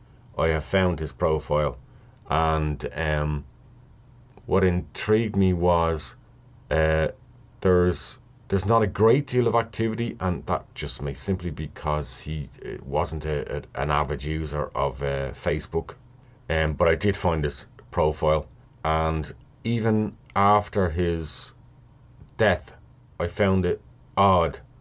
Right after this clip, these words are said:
that people weren't for a while asking about his,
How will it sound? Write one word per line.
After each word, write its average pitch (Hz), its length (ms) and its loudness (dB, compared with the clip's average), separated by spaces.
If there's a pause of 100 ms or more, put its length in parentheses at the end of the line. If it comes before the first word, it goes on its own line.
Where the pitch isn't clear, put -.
(640)
that 80 220 -6
people 107 360 2
weren't 92 640 2
for - 220 0
a 87 40 4
while 85 460 2
asking 87 400 0
about 80 400 -2
his, 76 640 -8